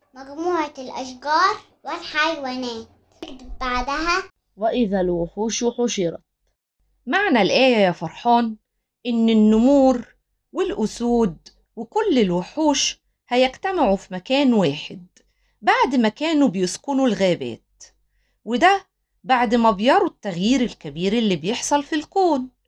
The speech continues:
Speaker 3: وربنا بيجمع الوحوش القوية دي عشان يحاسبها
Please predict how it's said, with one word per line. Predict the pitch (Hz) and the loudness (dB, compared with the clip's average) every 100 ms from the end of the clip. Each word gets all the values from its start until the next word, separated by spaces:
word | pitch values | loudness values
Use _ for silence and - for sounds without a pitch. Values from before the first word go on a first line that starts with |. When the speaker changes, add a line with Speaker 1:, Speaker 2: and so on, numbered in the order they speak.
| _ _ _ - | _ _ _ -6
Speaker 3:
وربنا | 240 247 196 392 269 | -2 -2 2 2 2
بيجمع | 143 226 185 160 165 151 | 0 -2 -2 -2 -2 -2
الوحوش | 156 175 - 320 247 170 | -6 -10 -6 -2 -2 -4
القوية | - - 190 262 233 170 | -10 -6 0 0 2 0
دي | 151 240 - _ _ _ _ - | 0 -2 -2 _ _ _ _ -8
عشان | 285 311 415 370 | -4 2 4 4
يحاسبها | 247 - 185 - 277 277 285 311 | 2 0 -6 -4 -2 0 2 2